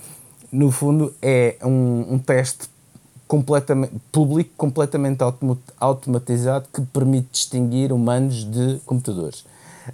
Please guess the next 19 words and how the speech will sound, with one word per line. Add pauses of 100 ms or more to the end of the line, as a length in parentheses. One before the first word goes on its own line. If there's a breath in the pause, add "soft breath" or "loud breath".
Ah,
isto
é
feito,
muitos, (180)
muitos
sites
ainda
têm
esta
tecnologia, (440 loud breath)
até
mesmo
porque
são
sites
que
são,
eh,